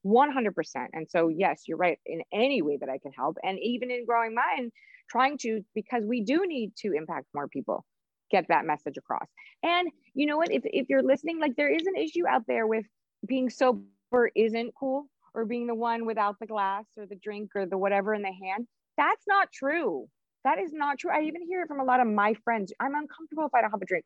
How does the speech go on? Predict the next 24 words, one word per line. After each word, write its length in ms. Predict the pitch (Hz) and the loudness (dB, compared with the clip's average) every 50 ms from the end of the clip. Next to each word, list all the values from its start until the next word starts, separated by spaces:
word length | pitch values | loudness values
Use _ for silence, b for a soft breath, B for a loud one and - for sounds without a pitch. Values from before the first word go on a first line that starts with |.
| _ - | _ 0
Wait, 160 | 254 262 - - | 0 0 0 0
what? 180 | 165 170 202 285 349 - | 0 0 0 0 -2 -2
What 100 | 254 247 | -2 0
do 60 | 254 | 0
you 80 | 285 294 | 2 2
mean? 400 | 277 294 370 440 392 240 160 - - _ _ _ _ _ _ _ - | 2 4 4 4 2 2 -2 -6 -8 _ _ _ _ _ _ _ 4
What 100 | 277 370 | 6 6
do 80 | 392 | 8
you 120 | 440 427 370 | 6 6 4
mean? 420 | 359 381 427 415 392 302 233 190 | 2 2 2 2 4 4 2 2
You're 260 | 160 160 196 277 320 | 2 2 4 4 6
actually, 380 | - - 349 349 - - 415 392 | 6 4 2 2 2 2 2 4
like, 200 | 339 320 302 247 - | 4 2 2 2 0
you're, 180 | 285 311 302 254 254 233 233 226 | -2 -2 -2 -4 -6 -10 -12 -8
you're, 180 | - 269 285 262 _ _ _ - | -4 -4 -4 -4 _ _ _ -18
you're 180 | - - - 277 | -12 -8 -8 -8
standing 520 | - - - 330 320 339 370 370 381 339 294 | -8 -8 -4 -2 0 2 2 2 0 -4 -4
tall. 400 | 277 254 294 320 339 349 339 330 | -2 0 2 4 6 6 6 4
You're 260 | 311 269 269 262 247 - b b b b b | 4 2 -2 -6 -6 -8 b b b b b
there 240 | 233 262 294 330 359 339 | 2 4 4 4 4 2
with 120 | 339 294 | 0 -4
water. 720 | 247 185 180 185 208 226 262 311 349 359 339 285 240 214 | -6 -8 -8 -6 -2 0 0 0 0 0 -2 -2 -2 -4
You're, 220 | 208 214 233 240 | -4 -8 -10 -10
you're 220 | 220 214 226 226 | -8 -6 -6 -8